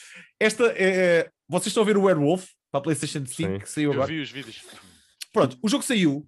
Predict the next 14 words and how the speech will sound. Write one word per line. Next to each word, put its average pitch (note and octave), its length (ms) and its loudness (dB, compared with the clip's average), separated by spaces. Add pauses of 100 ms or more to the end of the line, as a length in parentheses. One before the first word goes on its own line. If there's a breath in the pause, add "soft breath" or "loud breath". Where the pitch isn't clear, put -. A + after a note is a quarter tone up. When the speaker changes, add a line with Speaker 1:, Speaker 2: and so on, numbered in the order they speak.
(120)
Speaker 1:
o E3+ 40 -4
jogo G3+ 160 0
saiu, F#3+ 260 -2
<laughs> - 680 -4
o D#3+ 60 0
jogo F#3 160 -2
saiu, D3 560 -2
eh, F3 320 4
e G3 60 2
eu G#3+ 60 2
fui A3+ 120 -2
contactado A#3 580 -2
pela B3 180 -4
empresa C4 480 -4